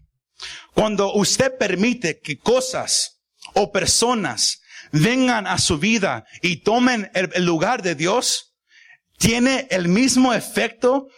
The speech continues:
como si usted estuviera en pecado. Lo voy a decir una vez más. Cuando usted permite que cosas o personas entren a su vida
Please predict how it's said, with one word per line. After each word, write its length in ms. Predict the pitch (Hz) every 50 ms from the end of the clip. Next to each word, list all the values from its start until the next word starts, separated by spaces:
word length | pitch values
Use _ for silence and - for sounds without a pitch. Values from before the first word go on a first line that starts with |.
| _ -
como 220 | 180 190 190 196
si 100 | 190 -
usted 460 | 170 - - - 208 220 233 214 202 - -
estuviera 600 | 175 165 - - 160 143 147 180 202 220 214 - -
en 120 | 151 143
pecado. 340 | 143 123 - 107 98 92 - - _ _ _ _ _ _ _ _ _ _ _ _ _ _ _ _ _ _ _ _ _ _ _ _ _ _ _
Lo 80 | - 131
voy 140 | 135 160 175
a 40 |
decir 180 | 170 - - 196
una 140 | 190 180 180
vez 140 | 170 - 185
más. 420 | 196 165 - - - - _ _ _ _ _ _ _ _ _ _ _ _ _ _ - - - -
Cuando 200 | - 208 208 208
usted 260 | 170 - - 262 254 254
permite 400 | 233 202 208 254 269 269 233 -
que 200 | 208 180 151 -
cosas 760 | - 233 254 254 - - 175 127 - - - - - _ _ _ _ - - - - -
o 160 | 196 196 -
personas 800 | 208 175 147 - - 240 262 254 240 226 180 151 - - - - _ - -
entren 400 | - 269 254 262 247 233 214 202
a 60 | 180
su 180 | - - 185
vida 480 | 147 208 240 226 185 151 123 110 - _